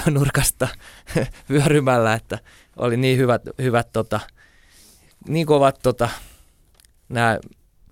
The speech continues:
väit-, väitökset just tästä, että, että pitäisi tehdä näitä seurat, sopimukset, T V-kanavia ja näitten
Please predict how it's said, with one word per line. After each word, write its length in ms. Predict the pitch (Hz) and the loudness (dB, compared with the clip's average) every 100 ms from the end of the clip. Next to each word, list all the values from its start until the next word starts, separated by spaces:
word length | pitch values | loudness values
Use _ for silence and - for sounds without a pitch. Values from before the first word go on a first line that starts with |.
| _ _ 143 | _ _ 0
väit-, 420 | 131 123 123 107 | 2 0 -6 -2
väitökset 560 | 127 123 123 - 107 | 0 0 -2 -4 -6
just 180 | 113 - | -8 -8
tästä, 320 | - 107 - 101 | -10 -10 -6 -8
että, 220 | - 101 - _ _ _ _ _ | -6 -12 -12 _ _ _ _ _
että 140 | - - | -18 -8
pitäisi 420 | 127 123 120 110 | -2 2 2 0
tehdä 360 | 92 110 110 104 | -2 -2 0 0
näitä 240 | 104 98 | 0 -2
seurat, 380 | - 104 101 101 | -2 -2 -2 -2
sopimukset, 580 | - 98 98 98 - 104 - | -6 -6 -6 -6 -8 -12 -6
T 40 | |
V-kanavia 720 | 98 95 98 101 98 95 98 | -4 -2 -2 -4 -2 -2 0
ja 60 | 95 | 0
näitten 400 | 98 92 104 | -4 -4 -8